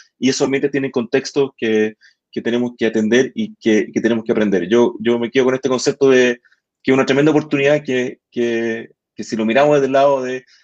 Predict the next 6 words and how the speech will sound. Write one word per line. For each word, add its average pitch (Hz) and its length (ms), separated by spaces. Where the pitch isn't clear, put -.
de, 113 560
de 110 560
las - 640
an-, 113 280
desde 107 360
las 107 400